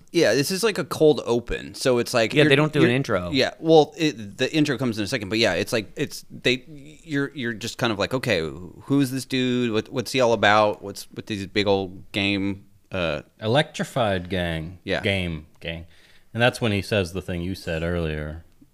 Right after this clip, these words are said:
Speaker 1: "Damn, we must have rules."
Speaker 3: Rules. Yep.
Speaker 2: Okay, and so when I was watching this, I was like, you know, he gets all upset. This, I'm like, "How are they gonna learn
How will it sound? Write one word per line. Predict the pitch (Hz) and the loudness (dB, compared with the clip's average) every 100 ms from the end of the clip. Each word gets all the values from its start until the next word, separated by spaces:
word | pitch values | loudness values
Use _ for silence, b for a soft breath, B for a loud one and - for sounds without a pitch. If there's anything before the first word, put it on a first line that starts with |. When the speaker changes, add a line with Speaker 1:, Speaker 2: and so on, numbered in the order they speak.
| _ _ - | _ _ -2
Speaker 1:
"Damn, | 160 135 190 156 - | 0 2 0 -2 -4
we | 185 | -2
must | 208 110 139 - - | 0 -2 -4 -8 -12
have | - 92 151 - - | -10 -6 -6 -8 2
rules." | 381 427 415 392 196 180 185 - - | 8 10 12 10 8 6 4 -2 -4
Speaker 3:
Rules. | 330 370 349 226 - - | 2 4 4 -2 -8 -14
Yep. | 107 127 160 | -4 -4 0
Speaker 2:
Okay, | 143 143 123 | 4 6 6
and | 113 123 | 4 -2
so | 143 131 120 | 4 4 4
when | 98 113 135 165 | 0 -8 -2 0
I | 165 | 0
was | 170 | 0
watching | 113 107 - | 2 0 2
this, | 131 131 | -2 -2
I | |
was | 107 | -2
like, | 113 107 - - - - - - - - | 0 -2 -6 -20 -20 -18 -18 -18 -18 -18
you | - 135 | -10 -2
know, | 117 | -2
he | 107 120 | -2 -2
gets | 139 | 0
all | 127 | 2
upset. | 120 - 123 - | 0 0 -4 -4
This, | - 101 - | -10 -10 -10
I'm | 110 | -6
like, | 107 101 - b b b b - | -6 -6 -10 b b b b -2
"How | 147 | 6
are | 185 | 6
they | 208 | 6
gonna | 214 190 | 2 2
learn | 139 147 147 127 | 4 4 6 4